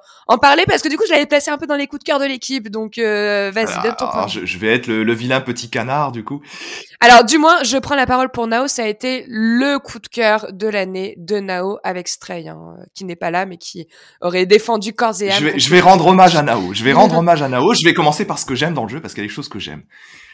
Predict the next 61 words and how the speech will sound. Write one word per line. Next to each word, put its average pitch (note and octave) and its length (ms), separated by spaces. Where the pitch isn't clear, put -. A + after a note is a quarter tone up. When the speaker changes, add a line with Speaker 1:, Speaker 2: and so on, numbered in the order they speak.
Speaker 2:
Euh, E2 580
pour A3 120
le A#3 80
coup, G#3 220
j'aime G#3 240
la F3 100
fin. C#3 260
Voilà, F#2+ 180
donc A#2+ 160
il B2+ 60
fallait G#2 180
le - 60
dire. - 260
J'aime C#3+ 220
la - 80
fin. - 220
Euh, A2+ 1080
j'adore B2+ 380
la E3+ 100
musique, C3+ 480
qui - 120
est - 20
une A#2+ 80
musique B2 240
de A2+ 80
Speaker 1:
Mm. A2+ 40
Speaker 2:
jeu A2+ 120
vidéo A#2+ 200
que G#2+ 60
j'écoute A2+ 280
Speaker 1:
Mm. - 40
Speaker 2:
encore E3+ 220
aujourd'hui, G2 320
Speaker 1:
Mm. - 20
Speaker 2:
que F#2 80
je - 80
trouve - 160
formidable. A2+ 640
Et C3 100
la C#3 100
D C#3 180
A, D#3 200
la - 120
D A#2+ 140
A C3 160
est - 120
hyper D#3 280
méritante. A2+ 380
Speaker 1:
Sublime. F3+ 180
Speaker 2:
C'est F#3 140
clair - 160
que - 80
c'est F#2 140
un E2+ 100
jeu G#2+ 100
qui - 140
a F#2 40
beaucoup, F#2+ 280
beaucoup - 160
de - 60
choses. - 220